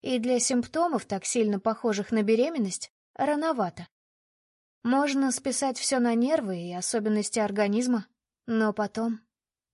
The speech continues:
Ребёнок — это человек, и он будет обязательно иметь черты отца.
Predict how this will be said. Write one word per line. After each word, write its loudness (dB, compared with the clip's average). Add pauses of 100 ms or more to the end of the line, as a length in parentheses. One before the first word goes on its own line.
(440)
Ребёнок — 4
это -2
человек, -2 (280)
и 2
он 4
будет 0
обязательно 0
иметь 0
черты -2
отца. -4